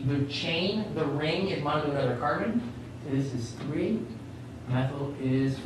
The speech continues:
four. All right. Again, connect the dots, and apparently these all are.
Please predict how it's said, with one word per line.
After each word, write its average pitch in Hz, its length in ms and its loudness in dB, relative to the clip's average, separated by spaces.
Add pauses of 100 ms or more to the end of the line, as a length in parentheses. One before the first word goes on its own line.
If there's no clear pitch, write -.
(200)
four. 131 220 2 (1300)
All 123 60 0
right. - 260 4 (1300)
Again, 160 300 2
connect 170 240 2
the 147 60 0
dots, 147 320 4
and 135 180 2 (120)
apparently 151 440 -2
these 139 140 2
all 131 240 2
are. 131 200 0